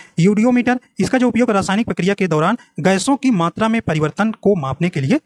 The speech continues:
किया जाता है यूडियोमीटर का, ठीक है। तो यहाँ पे आपका द्रवों का घनत्व मापने के लिए पिक-, अ, पिकनोमीटर का प्रयोग किया जाता है। तो इस प्रकार आपका यहाँ पर D number हो जाएगा इनमें से कोई नहीं। तो option number, यहाँ पे इसका सही option हो जाएगा,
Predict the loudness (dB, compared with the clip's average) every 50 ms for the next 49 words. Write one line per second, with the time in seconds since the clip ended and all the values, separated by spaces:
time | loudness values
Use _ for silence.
0 | _ _ -4 -2 0 2 2 0 0 0 0 0 -2 -4 _ _ _ _ _ _
1 | _ _ _ -20 -20 -10 -4 0 0 2 2 0 0 -2 0 0 0 -2 -4 -6
2 | -6 -4 -4 -4 -6 -4 -4 -2 0 0 0 0 -2 -6 _ _ _ -2 0 0
3 | 0 0 -2 -2 -2 -2 -2 -2 -2 -4 -4 -6 -12 -12 -6 -2 0 0 0 0
4 | 0 -2 -2 -2 -2 -2 -2 -2 -2 -4 -4 -2 0 -2 -2 -2 _ -10 _ _
5 | _ _ _ -2 -2 -2 -2 -6 -6 -4 -2 0 0 0 -2 -2 -2 -2 0 0
6 | 0 0 0 -2 -2 -2 -2 -4 -2 -2 -2 -2 -2 -2 -2 -2 -2 -2 -2 -2
7 | -2 -2 -4 -2 -2 -2 0 -2 -2 -2 -2 -2 -2 -2 -8 _ -6 -4 -4 -2
8 | -2 0 0 -2 -2 -4 _ _ -20 _ _ -2 0 0 0 0 0 -2 -2 0
9 | 0 0 0 0 0 0 -2 -2 0 -2 -2 -2 -4 -4 -4 -2 -2 0 0 0
10 | 0 0 -2 -2 -2 -4 -2 -2 -2 0 0 -2 -4 -2 -4 -6 -4 -4 -4 -2
11 | -4 -2 -2 -4 -2 0 0 0 0 0